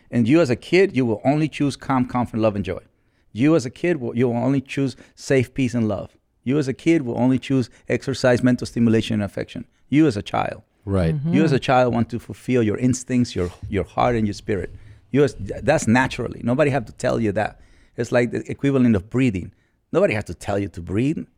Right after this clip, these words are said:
Speaker 2: No.
Speaker 1: Equivalent of pee. Nobody have to tell you. You
Speaker 2: Yeah.
Speaker 1: just do that naturally.
Speaker 2: Right.
Speaker 3: That's
Speaker 1: You
Speaker 3: your
Speaker 1: see it?
Speaker 3: natural state.
Speaker 1: Yeah, you're born with that program.
Speaker 3: Calm, yeah.
Speaker 1: But if they don't nurture it,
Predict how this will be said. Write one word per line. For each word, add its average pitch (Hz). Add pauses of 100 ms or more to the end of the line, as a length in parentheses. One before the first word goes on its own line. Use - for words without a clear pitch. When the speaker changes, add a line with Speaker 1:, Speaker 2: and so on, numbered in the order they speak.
(160)
Speaker 2:
No. 98
Speaker 1:
Equivalent 143
of 107
pee. 123
Nobody 117
have 98
to -
tell 104
you. - (260)
You -
Speaker 2:
Yeah. -
Speaker 1:
just 143
do 143
that 135
naturally. 139 (100)
Speaker 2:
Right. 92 (140)
Speaker 3:
That's 208
Speaker 1:
You 226
Speaker 3:
your 208
Speaker 1:
see 196
it? 190
Speaker 3:
natural 185
state. 208 (420)
Speaker 1:
Yeah, 240 (100)
you're 170
born 131
with 120
that 107
program. 202
Speaker 3:
Calm, 190
yeah. 165 (200)
Speaker 1:
But 160
if 131
they 147
don't 135
nurture 135
it, -